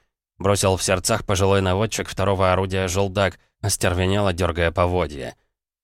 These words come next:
Вспышка настоящего бешенства ослепила уязвлённого насмерть Метлицына. Глаза его прикипели к невысокой фигуре наводчика,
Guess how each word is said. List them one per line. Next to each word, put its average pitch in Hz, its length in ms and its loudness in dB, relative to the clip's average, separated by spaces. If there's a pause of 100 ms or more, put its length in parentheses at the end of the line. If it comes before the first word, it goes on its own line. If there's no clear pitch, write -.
(140)
Вспышка 135 460 -2
настоящего 117 640 0
бешенства 101 600 0
ослепила 98 480 -2
уязвлённого 95 720 0
насмерть 90 460 -2
Метлицына. 90 640 -2 (360)
Глаза 123 280 2
его 156 160 2
прикипели 131 480 0
к 104 80 -6
невысокой 110 480 0
фигуре 104 380 0
наводчика, 104 640 -2